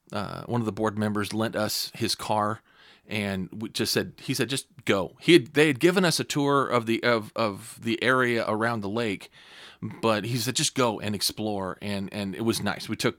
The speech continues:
Sunday afternoon and, and a couple hours and did that. So it's, it's all a process. So yeah, yeah, I got to, we got to dip our toe in the water before we <laughs> decided to dive in. <laughs>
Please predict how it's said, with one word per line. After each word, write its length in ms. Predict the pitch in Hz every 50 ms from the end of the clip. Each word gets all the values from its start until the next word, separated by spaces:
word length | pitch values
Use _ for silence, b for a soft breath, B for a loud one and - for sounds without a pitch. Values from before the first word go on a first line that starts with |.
| _ _ _
Sunday 320 | - - - 117 110 110
afternoon 380 | 107 98 - - 107 104 104 95
and, 220 | 92 95 95 -
and 420 | 98 101 95 87 87 82 80 - - - - -
a 40 | -
couple 260 | - - 117 - 104
hours 320 | 101 101 101 101 98 87 -
and 160 | 98 95 95
did 160 | 104 104 92 82
that. 220 | 95 95 92 92 - _ B B B B B B B B B B
So 200 | B - 147 135
it's, 300 | - - - - - - -
it's 200 | 220 208 - 185
all 160 | 160 143 120
a 40 | -
process. 460 | - - 98 87 - - - - -
So 160 | - - 101
yeah, 300 | 98 117 123 98 80 67 50
yeah, 140 | 104 135 127 - B B B B B B B B
I 80 | - 262
got 160 | - 269 -
to, 160 | 214 151 - - -
we 100 | 233 254
got 140 | 285 247
to 80 | - 190
dip 280 | 120 - 175 170 - 151
our 140 | 143 135
toe 380 | - - - 147 135 120 117 120
in 100 | 113 110
the 80 | 110 107
water 400 | 107 110 110 110 107 110 - -
before 400 | - - - - 247 135 135 127
we 160 | 117 143 143
<laughs> 80 | 139 139
decided 520 | - - - - 196 165 202 180 175 160
to 120 | - - 170
dive 520 | 160 - 160 - - 254 - - - -
in. 380 | - - - - - - - -
<laughs> 40 | -